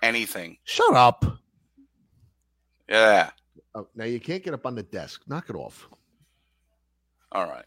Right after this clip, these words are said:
Speaker 2: There, see? There he is.
Speaker 1: All right, what else we got?
Speaker 2: Enough out of you. We got Costa.
Speaker 1: Oh, Costa doesn't even care.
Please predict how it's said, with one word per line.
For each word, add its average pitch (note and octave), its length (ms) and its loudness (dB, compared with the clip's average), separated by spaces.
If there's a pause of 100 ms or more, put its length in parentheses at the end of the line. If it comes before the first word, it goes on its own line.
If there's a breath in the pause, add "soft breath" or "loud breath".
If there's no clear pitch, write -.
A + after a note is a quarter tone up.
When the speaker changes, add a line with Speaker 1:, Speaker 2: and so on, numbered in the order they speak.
(100)
Speaker 2:
There, F#2 160 -16
see? F3 300 -8
There E3+ 200 -10
he D3 80 -8
is. D#2+ 300 -16 (1600)
Speaker 1:
All B2 80 -2
right, F#2+ 160 2
what C3+ 120 4
else B2+ 200 4
we G2 120 -14
got? E2+ 220 -12
Speaker 2:
Enough E2 200 -16
out B1 120 -12
of B1+ 60 -16
you. G1+ 140 -18 (1000 soft breath)
We A2+ 100 6
got A#2+ 200 6
Costa. A2 500 8 (1200)
Speaker 1:
Oh, C3+ 200 6
Costa E3+ 280 6
doesn't C#3+ 180 2
even C3+ 140 -2
care. C#3 420 6